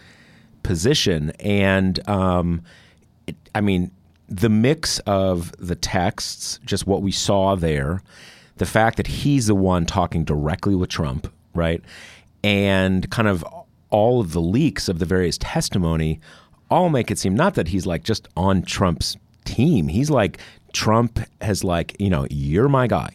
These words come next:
You are the one who's gonna carry this ball." Um, and so, uh,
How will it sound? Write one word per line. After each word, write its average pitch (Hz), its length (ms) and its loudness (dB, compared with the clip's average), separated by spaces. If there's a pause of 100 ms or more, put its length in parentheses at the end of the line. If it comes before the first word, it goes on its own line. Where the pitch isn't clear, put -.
You 92 380 0
are 131 80 2
the 120 80 2
one 104 220 2
who's 92 120 0
gonna 69 160 -4
carry 113 400 -2
this 107 220 0
ball." 80 360 0 (520)
Um, 95 500 2 (420)
and 98 640 2 (880)
so, 92 600 -2 (160)
uh, - 220 -8